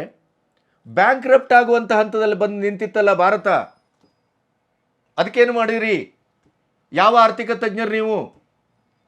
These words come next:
ಐ ಎಂ ಎಫ್ ಅನ್ನ ದರಿದ್ರರ ಹಾಗೆ ನಡೆಸ್ಕೊಂಡು ಬೆಂಡೆತ್ತಿ ಆರ್ಥಿಕ ಉದಾರೀಕರಣವನ್ನ ಮಾಡಿ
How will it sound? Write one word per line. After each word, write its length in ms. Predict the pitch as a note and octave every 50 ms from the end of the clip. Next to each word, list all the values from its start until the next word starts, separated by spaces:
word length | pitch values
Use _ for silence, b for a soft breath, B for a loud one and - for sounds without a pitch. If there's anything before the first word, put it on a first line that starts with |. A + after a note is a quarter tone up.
| _ _ _ _ _ _ _ _ _ _ - C3
ಐ 100 | E3 G#3
ಎಂ 220 | A#3 A#3+ A#3+ A#3
ಎಫ್ 180 | A#3 A#3 - A#3
ಅನ್ನ 220 | A#3 A3+ A3 A3
ದರಿದ್ರರ 880 | G#3 D#3 B2 G#2+ F#2+ D#3 F3+ G3+ A#3 A3+ F#3 E3 F3+ A#3+ A#3 A3 G#3+ G#3
ಹಾಗೆ 320 | F#3 G#3+ G#3+ G3 A3 G#3+ G3 E3 D3+ D3
ನಡೆಸ್ಕೊಂಡು 600 | D3+ F3+ G3+ G#3 - - - A3 A3 G#3 G#3 G3
ಬೆಂಡೆತ್ತಿ 1080 | D#3+ B2+ G#2+ G2+ G2 D3+ - - A#3 A#3+ A3+ A#3+ A3+ A#3 - - A3+ F#3 B2+ - - _ _ _ _ _ _ _ _ _ _ _ _ _ _ _ _ _ _ _ - -
ಆರ್ಥಿಕ 380 | D#3+ G#3+ A3 - A#3 A3+ G#3+
ಉದಾರೀಕರಣವನ್ನ 920 | A3+ G#3+ F#3+ F3 G#3+ A3+ A#3 A#3 A3+ F#3+ A3 A3 A3 G#3+ G#3+ G#3+ G#3+ G#3 G#3+
ಮಾಡಿ 480 | G3+ G#3 G#3+ A3 G#3 F#3+ C3+ - -